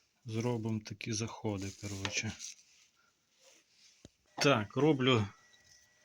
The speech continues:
таке заниження. Я вже, ну, е, раз прийшов. Зараз ще разочок.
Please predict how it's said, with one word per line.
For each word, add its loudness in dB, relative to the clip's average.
таке 0
заниження. 4
Я 4
вже, 4
ну, -4
е, -4
раз 2
прийшов. 0
Зараз 2
ще 6
разочок. 2